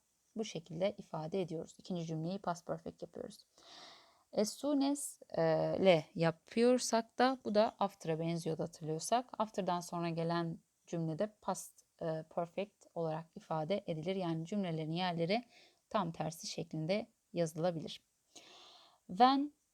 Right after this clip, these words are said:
için bakarsam, when, e, biliyorsunuz past simple'da işte, e, past continuous arasında da kullanılabiliyordu. E,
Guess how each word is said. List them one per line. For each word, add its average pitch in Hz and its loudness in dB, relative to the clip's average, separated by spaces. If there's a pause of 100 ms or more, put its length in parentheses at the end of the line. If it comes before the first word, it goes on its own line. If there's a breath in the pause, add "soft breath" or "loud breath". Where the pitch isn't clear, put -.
(140)
için 185 -4
bakarsam, 214 -2 (560)
when, 226 2 (320)
e, 160 -2 (360)
biliyorsunuz 214 -2
past - -2
simple'da 170 -2
işte, 165 -6 (120)
e, - -6 (240)
past 175 -4
continuous 165 -8
arasında 160 -6
da 165 -6
kullanılabiliyordu. 165 -2 (800 loud breath)
E, 156 -2